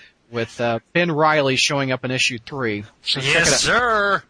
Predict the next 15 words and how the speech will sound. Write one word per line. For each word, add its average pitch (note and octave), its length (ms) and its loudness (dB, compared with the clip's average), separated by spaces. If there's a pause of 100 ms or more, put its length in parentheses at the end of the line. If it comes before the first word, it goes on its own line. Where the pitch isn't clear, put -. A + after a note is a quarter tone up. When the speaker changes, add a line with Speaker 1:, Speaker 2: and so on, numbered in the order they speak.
(180)
Speaker 1:
<laughs> - 280 -14
Speaker 2:
Pick - 520 2
that F#3 180 2
one G3+ 160 -2
up. A3+ 300 0 (440)
Pick D3+ 220 -4
it G3 60 0
up. A3+ 360 2 (540)
Speaker 1:
The, F3+ 280 4
uh, F3+ 80 6
video B3+ 400 4
game G3 420 2
I'm E3+ 140 0
gonna F3 160 -2
recommend E3 640 -2